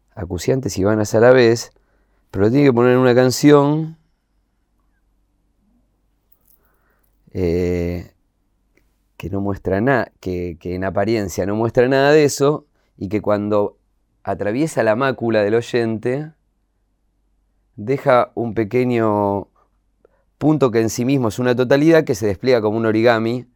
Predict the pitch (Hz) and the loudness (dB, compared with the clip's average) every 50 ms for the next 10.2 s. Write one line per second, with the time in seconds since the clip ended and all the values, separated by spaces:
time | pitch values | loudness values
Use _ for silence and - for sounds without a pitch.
0 | _ _ _ _ _ _ _ _ _ _ - 98 98 104 104 101 85 98 90 85 | _ _ _ _ _ _ _ _ _ _ -8 -6 -4 -4 -4 -4 -4 -4 -4 -4
1 | 85 82 80 - 104 110 - _ _ _ _ _ _ _ _ _ _ _ _ _ | -6 -8 -10 -14 -16 -18 -20 _ _ _ _ _ _ _ _ _ _ _ _ _
2 | _ _ _ _ _ _ _ _ _ _ _ _ _ _ _ _ _ _ _ _ | _ _ _ _ _ _ _ _ _ _ _ _ _ _ _ _ _ _ _ _
3 | _ _ _ - - 135 139 120 - 95 87 85 85 - 92 - - _ _ _ | _ _ _ -6 -4 -4 -4 -2 -2 -2 -2 -2 -4 -6 -10 -16 -20 _ _ _
4 | _ - - - 85 85 - - _ - 95 95 113 131 131 127 113 - - _ | _ -12 -12 -10 -10 -12 -14 -16 _ -14 -8 -6 -6 -4 -4 -4 -6 -6 -8 _
5 | _ _ _ _ _ _ _ _ _ _ _ _ _ _ _ _ _ _ - - | _ _ _ _ _ _ _ _ _ _ _ _ _ _ _ _ _ _ -4 -2
6 | 117 131 120 101 - _ - 92 101 117 131 127 107 104 98 95 98 95 92 92 | 0 2 2 0 -2 _ -2 2 2 4 4 4 2 2 2 2 0 0 0 0
7 | 92 90 87 - - _ - 98 92 90 90 92 95 90 85 _ - - 87 90 | -4 -6 -8 -12 -16 _ -14 -12 -10 -8 -8 -8 -8 -10 -12 _ -10 -8 -6 -6
8 | 87 92 95 - - 92 95 90 87 92 92 - 98 92 87 87 82 85 82 - | -6 -6 -8 -8 -6 -6 -6 -4 -6 -8 -8 -6 -4 -4 -4 -4 -6 -8 -10 -10
9 | _ _ _ _ _ _ - 117 135 123 104 113 82 95 95 87 - 107 104 107 | _ _ _ _ _ _ -2 -2 -2 0 -2 -2 -4 -4 -6 -4 -4 -4 -2 0
10 | 101 92 - | -2 -2 -4